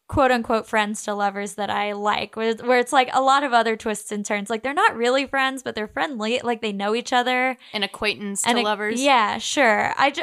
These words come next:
Speaker 1: I like that, like, I like the moment. I love the moment in a book when the guy is like,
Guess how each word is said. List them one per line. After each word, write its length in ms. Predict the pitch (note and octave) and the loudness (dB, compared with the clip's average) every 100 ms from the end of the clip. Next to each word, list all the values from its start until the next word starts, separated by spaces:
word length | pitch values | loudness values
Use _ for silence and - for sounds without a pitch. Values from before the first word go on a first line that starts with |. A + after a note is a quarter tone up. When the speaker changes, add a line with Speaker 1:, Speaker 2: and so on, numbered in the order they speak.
| - | 0
Speaker 1:
I 120 | C4 | 0
like 560 | C4+ C4+ C#4+ C#4+ - _ _ _ _ _ _ - | 2 0 0 -4 -18 _ _ _ _ _ _ -4
that, 320 | A3 A3 - | 2 2 2
like, 480 | G#3+ G3+ G3+ - - _ _ _ _ _ - | 0 0 -2 -10 -20 _ _ _ _ _ -4
I 60 | |
like 260 | G#3+ A#3+ B3 | 2 2 2
the 80 | A#3+ | 0
moment. 520 | A3 G#3+ G#3+ G#3 - _ _ _ _ _ _ _ _ | 2 2 0 -4 -8 _ _ _ _ _ _ _ _
I 100 | A#3 | 2
love 360 | A#3 A#3+ C4 C4 | 4 4 4 2
the 80 | C#4+ | -2
moment 440 | A#3+ A3 A3 G#3 | 0 0 -2 -4
in 140 | G#3+ G#3 | -6 -8
a 60 | |
book 320 | G3 G#3 G3+ | -6 -6 -6
when 200 | G#3+ G#3 | -6 -6
the 80 | G3+ | -6
guy 280 | F#3+ G3+ G3 | -2 0 0
is 160 | G3+ - | -4 -6
like, 200 | G3+ G3 | -6 -6